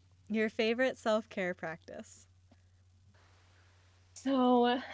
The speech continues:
Speaker 2: really, I think it's, um, the animal shelter,
Speaker 1: Mm.
Speaker 2: whether that's sitting in the kitten room or going down there. Um, I'm also a dog handler,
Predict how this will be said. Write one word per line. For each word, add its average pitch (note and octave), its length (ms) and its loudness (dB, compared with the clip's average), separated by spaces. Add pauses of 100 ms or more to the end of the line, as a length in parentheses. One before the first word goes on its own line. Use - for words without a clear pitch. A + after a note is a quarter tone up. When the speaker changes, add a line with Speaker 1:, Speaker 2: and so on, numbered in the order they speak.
(400)
Speaker 2:
really, C4+ 480 8
I B3 120 4
think G#3+ 300 0
it's, - 680 -2 (240)
um, G3+ 280 2
the G3 180 0
animal F3+ 300 -4
shelter, E3+ 520 -6 (320)
Speaker 1:
Mm. F#3+ 40 -8
Speaker 2:
whether G3 680 6
that's F3 760 -2 (120)
sitting A#3 340 0
in A3+ 80 2
the G#3+ 80 0
kitten G3+ 340 -4
room F#3 500 0 (600)
or E3+ 800 0 (260)
going F#3+ 340 2
down F3 360 0
there. F3 460 2
Um, E3+ 500 -2 (100)
I'm F3+ 120 -4
also E3 260 0
a E3 80 2
dog E3 300 0
handler, E3 720 0